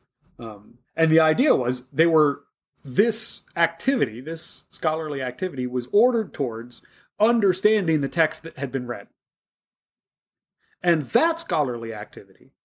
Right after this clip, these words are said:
was ordered toward a final scholarly activity, preaching. So you, you not only read the text,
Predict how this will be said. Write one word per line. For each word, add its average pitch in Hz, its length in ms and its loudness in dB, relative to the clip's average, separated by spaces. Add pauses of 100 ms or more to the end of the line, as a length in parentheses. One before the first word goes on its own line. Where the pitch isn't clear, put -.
(380)
was 160 200 0
ordered 196 420 4
toward 170 360 0
a 147 100 -2
final 226 480 2
scholarly 110 540 -8
activity, 107 420 -20 (640)
preaching. - 440 -2 (1600)
So - 120 0
you, 185 140 2
you 165 260 -6
not 208 200 2
only 214 220 2
read 170 680 2
the 131 120 -4
text, - 520 -16